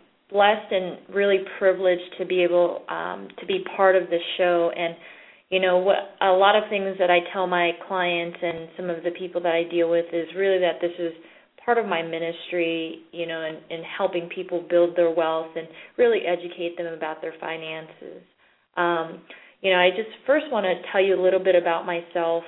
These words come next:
you know, before we start to get into the slideshow. But, um,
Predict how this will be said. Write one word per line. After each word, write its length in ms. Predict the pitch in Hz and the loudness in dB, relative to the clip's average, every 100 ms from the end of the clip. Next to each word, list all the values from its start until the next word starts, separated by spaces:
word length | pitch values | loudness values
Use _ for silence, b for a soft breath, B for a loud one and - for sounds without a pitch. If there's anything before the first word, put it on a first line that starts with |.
| - | -10
you 140 | 180 | -8
know, 40 | 170 | -4
before 320 | 175 175 180 | -6 -2 2
we 260 | 175 175 175 | 2 0 -2
start 240 | 175 170 | -4 -4
to 60 | 190 | -4
get 160 | 170 170 | -4 -2
into 240 | 170 - | -4 -8
the 80 | 170 - | -10 -6
slideshow. 640 | 175 170 170 - 165 160 160 B B B B - | -2 -2 -2 -4 -6 -6 -8 B B B B 2
But, 500 | 180 170 - - 175 | 2 2 -2 -10 -4
um, 400 | 175 165 165 | -2 -4 -8